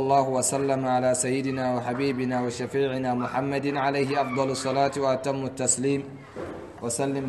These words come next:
تسليماً كثيراً، والحمد لله رب العالمين، وبعد.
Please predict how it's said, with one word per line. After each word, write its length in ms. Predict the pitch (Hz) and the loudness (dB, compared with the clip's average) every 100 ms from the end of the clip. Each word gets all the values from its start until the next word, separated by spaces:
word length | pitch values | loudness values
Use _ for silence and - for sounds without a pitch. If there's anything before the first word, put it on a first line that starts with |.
| 135 | -2
تسليماً 440 | 127 131 143 143 135 131 | -2 0 0 0 -2 0
كثيراً، 480 | 127 139 139 143 147 - - - - - | -2 2 4 6 6 2 -10 -14 -16 -8
والحمد 440 | 127 123 131 143 139 135 | -4 0 0 2 2 2
لله 340 | 131 131 139 135 131 | 2 2 4 4 0
رب 140 | 123 135 | 0 2
العالمين، 500 | 135 139 139 143 139 135 | 4 4 2 0 0 0
وبعد. 280 | 127 113 | 2 0